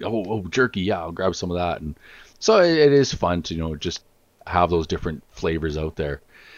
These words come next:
So, yeah, no, the retail side of things is a very small part of our business now, with the custom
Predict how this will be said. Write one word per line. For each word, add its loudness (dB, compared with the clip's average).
So, 4
yeah, 6
no, 2
the 2
retail 2
side -2
of -4
things -4
is -6
a -6
very 0
small -4
part -6
of -8
our -6
business -10
now, -6
with -12
the -4
custom -4